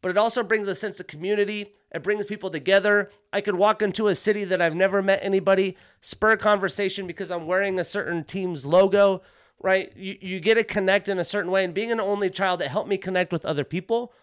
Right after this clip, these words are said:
because everyone's watching the game. We could talk about it. And I think that's really what, what brought me to be a sports fan as an only child <laughs> raised with a bunch of women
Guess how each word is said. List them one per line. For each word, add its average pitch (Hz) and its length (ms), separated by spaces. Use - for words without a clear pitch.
because 190 200
everyone's 208 400
watching 196 300
the 190 80
game. 190 220
We 185 80
could 151 140
talk 170 220
about 117 220
it. 101 140
And - 80
I 185 100
think 220 180
that's 220 180
really 202 240
what, 175 400
what - 440
brought 180 260
me 185 180
to 175 120
be 170 140
a 160 60
sports 160 380
fan 170 380
as 165 120
an 175 120
only 202 220
child 190 400
<laughs> - 0
raised 190 300
with 185 100
a 180 60
bunch 180 240
of 165 80
women 202 460